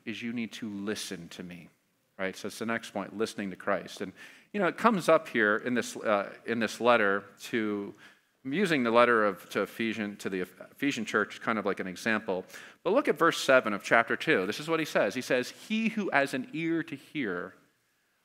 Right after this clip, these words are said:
let him hear what the Spirit says to the churches," right? What Christ is doing, and what is, what is really difficult in the Christian life a lot of times, is actually to learn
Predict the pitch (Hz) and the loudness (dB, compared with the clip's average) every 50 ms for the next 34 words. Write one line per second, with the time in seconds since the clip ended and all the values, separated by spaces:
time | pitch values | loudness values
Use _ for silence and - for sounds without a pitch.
0 | _ _ _ _ _ _ _ - 147 175 170 156 127 - - 165 139 127 113 110 | _ _ _ _ _ _ _ -4 -2 -2 -2 -4 -4 0 4 6 6 6 6 4
1 | 104 107 - 107 - - - - 131 123 120 117 110 - - - - 127 107 95 | 2 -2 -4 -6 -6 -8 -4 0 0 2 2 2 0 -4 -4 -2 0 0 0 0
2 | 95 - - - 107 92 87 - - 110 104 - - - - 90 - - 101 95 | -2 -4 -6 -8 -8 -8 -8 -6 -4 -4 -4 -6 -6 -10 -14 -12 -8 -4 -2 -2
3 | 95 98 95 - _ _ _ _ _ _ _ _ _ _ _ _ _ _ _ _ | -2 -2 -6 -14 _ _ _ _ _ _ _ _ _ _ _ _ _ _ _ _
4 | _ _ _ _ _ _ _ _ _ - 151 147 - - 220 233 233 - - 180 | _ _ _ _ _ _ _ _ _ -2 -2 -2 2 4 4 4 4 2 0 -4
5 | 139 - - 160 175 160 131 123 127 127 127 135 147 170 180 160 131 - - - | -2 0 0 2 2 4 4 2 2 0 0 0 0 2 2 0 -2 -4 -8 -12
6 | - - 151 190 311 339 - 180 202 214 202 131 - 135 127 - 143 - - 113 | -10 -6 -4 -2 -2 -2 0 0 2 2 2 2 2 0 -2 -2 -2 -2 -2 0
7 | 104 104 107 104 104 - - 120 113 - - 113 101 98 104 110 104 98 98 - | 0 0 -2 -4 -6 -4 -4 -4 -4 -4 -4 -6 -2 2 2 4 4 2 0 -4
8 | - - - 107 101 107 131 135 - - 104 95 95 101 - 110 113 113 110 113 | -8 -10 -6 -2 0 0 0 0 -2 -4 -4 -4 -4 -6 -8 -8 -4 0 2 2
9 | 131 135 - - 147 143 135 120 110 104 110 110 107 107 107 107 107 | 2 2 0 -4 -2 -2 0 0 0 2 2 2 2 2 0 -2 -6